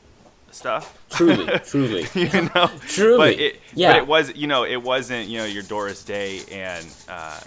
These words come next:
Speaker 1: you know, film
Speaker 2: Rock
Speaker 1: anymore.
Speaker 2: Hudson
Speaker 1: It wasn't,
Speaker 2: film,
Speaker 1: yeah,
Speaker 2: yeah.
Speaker 1: Rock Hudson, you know, rom-com anymore. It wasn't, like, your very
Speaker 2: Exactly.
Speaker 1: you know, and it
Speaker 2: Because
Speaker 1: wasn't,
Speaker 2: it's,
Speaker 1: like,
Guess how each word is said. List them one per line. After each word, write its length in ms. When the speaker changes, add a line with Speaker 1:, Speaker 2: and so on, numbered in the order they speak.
Speaker 1:
you 100
know, 140
film 400
Speaker 2:
Rock 200
Speaker 1:
anymore. 160
Speaker 2:
Hudson 180
Speaker 1:
It 60
wasn't, 260
Speaker 2:
film, 80
Speaker 1:
yeah, 200
Speaker 2:
yeah. 60
Speaker 1:
Rock 180
Hudson, 460
you 80
know, 180
rom-com 560
anymore. 360
It 120
wasn't, 280
like, 200
your 120
very 340
Speaker 2:
Exactly. 680
Speaker 1:
you 80
know, 140
and 80
it 80
Speaker 2:
Because 240
Speaker 1:
wasn't, 100
Speaker 2:
it's, 160
Speaker 1:
like, 220